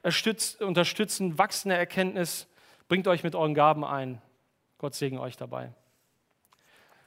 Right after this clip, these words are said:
Lasst uns gerne noch eine Gebetsgemeinschaft haben. Wer ge-, beten möchte, kann es gerne tun.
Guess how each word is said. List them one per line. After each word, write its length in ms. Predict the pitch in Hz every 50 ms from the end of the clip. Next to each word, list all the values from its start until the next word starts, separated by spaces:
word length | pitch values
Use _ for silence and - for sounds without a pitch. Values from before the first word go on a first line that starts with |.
| _ _
Lasst 180 | - 180 196 -
uns 140 | 214 - -
gerne 220 | 220 208 214 202
noch 80 | 196 196
eine 80 | 185
Gebetsgemeinschaft 760 | 170 196 170 196 214 208 - - 170 160 156 - 165 - - -
haben. 380 | 156 156 151 151 147 139 127 117
Wer 140 | 151 151 147
ge-, 120 | 147 - -
beten 280 | 175 156 220 233 214
möchte, 220 | 185 180 175 - -
kann 140 | - 175
es 100 | 170 -
gerne 220 | - 165 156 156 151
tun. 340 | - 202 214 208 208 202